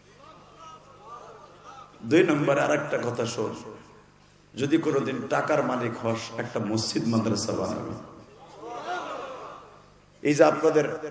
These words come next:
হামিউস সুন্নাহ, এই যে আল্লাহর কুতুব আব্দুর রহমান সাহেব ফারাজি, ওনার ঘাম গুলাকে রক্তে পরিণত করে, ওই রক্ত পানি করে এই প্রতিষ্ঠান করে গেছে।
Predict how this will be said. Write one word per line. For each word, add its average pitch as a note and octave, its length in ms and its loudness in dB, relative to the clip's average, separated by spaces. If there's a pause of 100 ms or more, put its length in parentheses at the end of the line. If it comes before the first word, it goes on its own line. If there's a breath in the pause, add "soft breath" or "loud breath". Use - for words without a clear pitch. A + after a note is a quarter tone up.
(400)
হামিউস C#3+ 480 4
সুন্নাহ, A2+ 420 -4 (800)
এই C3 80 -2
যে C3 80 2
আল্লাহর C#3 320 2
কুতুব C3 400 -2 (120)
আব্দুর B2+ 300 -2
রহমান B2 280 -2
সাহেব A2+ 320 -4 (140)
ফারাজি, A2 380 -2 (1120)
ওনার D3 260 6 (680)
ঘাম E3+ 340 10 (140)
গুলাকে D#3+ 380 6
রক্তে D3 420 4
পরিণত D3+ 440 4
করে, A#2+ 320 4 (440)
ওই D3 120 8 (120)
রক্ত E3 420 6
পানি D#3 400 8
করে C#3+ 280 6 (360)
এই C3+ 100 2 (100)
প্রতিষ্ঠান C#3+ 520 0
করে G#2+ 180 2
গেছে। - 280 -6